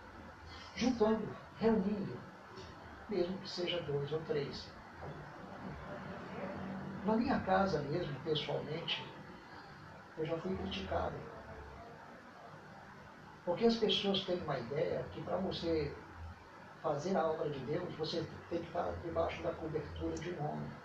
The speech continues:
Que Deus só tem poder se você estiver vinculado a uma estrutura religiosa,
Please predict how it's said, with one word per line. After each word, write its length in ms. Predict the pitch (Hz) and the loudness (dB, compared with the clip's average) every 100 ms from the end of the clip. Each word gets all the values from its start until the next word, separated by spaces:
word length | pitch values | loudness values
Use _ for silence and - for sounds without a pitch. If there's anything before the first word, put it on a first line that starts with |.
| - - - - - - - - - - - - - - - - - - | -14 -16 -16 -16 -16 -16 -16 -16 -16 -16 -14 -14 -16 -14 -16 -14 -8 4
Que 100 | 190 | 8
Deus 280 | 202 233 | 12 12
só 180 | - 175 | 10 6
tem 140 | 190 175 | 6 2
poder 420 | 156 143 156 190 | 2 0 2 2
se 160 | 185 170 | 0 -2
você 200 | 165 170 | -2 -4
estiver 300 | 151 156 170 | -4 0 0
vinculado 800 | - 190 - - 139 156 - 156 | 2 0 0 0 2 2 2 0
a 20 | |
uma 260 | 156 156 156 | -4 -4 -6
estrutura 640 | 151 - - 151 156 151 - - - - | -4 -4 -6 -6 -4 -4 -6 -12 -12 -4
religiosa, 760 | 165 160 143 - - - - | -2 0 0 2 0 0 -6